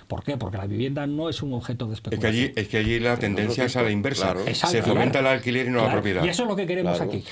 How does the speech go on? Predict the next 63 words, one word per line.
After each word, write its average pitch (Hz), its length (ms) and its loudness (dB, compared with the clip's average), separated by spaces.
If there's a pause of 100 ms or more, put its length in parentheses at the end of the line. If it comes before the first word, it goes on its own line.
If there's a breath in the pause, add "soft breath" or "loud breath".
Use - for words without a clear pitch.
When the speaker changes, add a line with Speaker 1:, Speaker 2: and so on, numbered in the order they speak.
(340 loud breath)
Speaker 1:
Eso 233 120 0
Speaker 2:
Claro. 233 200 4
Speaker 1:
es - 80 2
lo 196 60 0
que 190 100 0
queremos 175 300 -2
Speaker 2:
En 110 80 2
Speaker 3:
Pero 104 140 4
Speaker 1:
aquí. 92 80 4
Speaker 3:
ahora 135 220 4
no. 170 280 0 (680)
Ahora, 123 280 -2
Speaker 1:
Cuando 104 200 0
hemos, 127 120 0
Speaker 3:
porque, 101 120 2
Speaker 1:
cuando 123 240 -2
hemos 147 180 -4
llegado 143 160 0
al 127 60 -2
Speaker 3:
porque 113 120 2
no, 110 120 2
Speaker 1:
gobierno, 107 260 -2
¿eh? - 80 -8
Speaker 3:
ah, 95 180 -2 (220)
Speaker 1:
Cuando 101 220 -2
Speaker 3:
vamos, - 20 0
Speaker 1:
hemos 120 180 0
llegado 131 220 -2
al 120 60 -2
gobierno. 135 320 -2
Speaker 3:
vamos 123 120 0
a 107 60 2
ver 107 80 0
si 101 100 -2
os 95 60 2
Speaker 1:
No, 85 60 2
Speaker 3:
habéis 92 200 0
Speaker 1:
no. 117 60 2
Speaker 3:
opuesto, 107 500 -4
Ignacio. 107 400 -4
Speaker 1:
Al 127 140 0
alquiler 127 400 -2
jamás. 120 440 -2
Speaker 3:
Oh. 71 200 -10
Speaker 2:
Venga, 92 180 -2
Rafael. 92 260 0
Speaker 1:
Jamás. 190 300 -2 (460 soft breath)
No, 120 120 -2
no, 180 240 -4
mira 139 200 -2
nuestro 202 280 -2
programa 202 320 0
electoral 208 560 -2
desde 156 240 -4
hace 202 160 -2
mucho 196 240 -4
tiempo. 113 320 -4
Speaker 2:
Sí. 92 300 -2
Speaker 1:
El 160 160 0
alquiler 160 440 -2
es 196 140 -4
la 185 120 -2
vía 220 300 -4